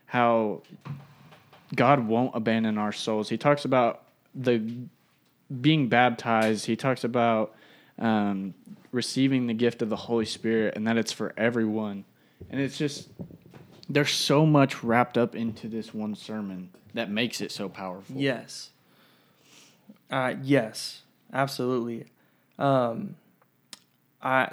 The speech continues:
Speaker 2: towards the end of this passage, you start to see the fellowship of the believers.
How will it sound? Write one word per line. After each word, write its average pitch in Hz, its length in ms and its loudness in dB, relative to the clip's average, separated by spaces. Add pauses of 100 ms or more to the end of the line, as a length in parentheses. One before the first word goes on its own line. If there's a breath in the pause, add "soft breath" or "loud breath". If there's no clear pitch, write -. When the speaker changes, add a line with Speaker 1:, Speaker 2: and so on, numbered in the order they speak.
Speaker 2:
towards 196 360 4
the 180 240 4
end 139 460 2
of 127 380 -2
this 127 180 -4
passage, 117 800 -8 (760 soft breath)
you 147 100 0
start 220 300 2
to 208 100 2
see 185 200 0
the 135 120 0
fellowship 147 540 0
of 135 160 2
the 123 80 -2
believers. 117 680 -6